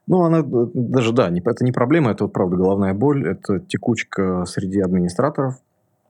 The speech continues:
Ну, опять же, это такая позиция, м,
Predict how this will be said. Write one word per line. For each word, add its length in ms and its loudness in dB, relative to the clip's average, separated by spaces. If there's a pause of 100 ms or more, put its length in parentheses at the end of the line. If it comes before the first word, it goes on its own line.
(300)
Ну, 340 -2
опять 260 -2
же, 120 0
это 140 -8
такая 420 -2
позиция, 580 -2
м, 760 -4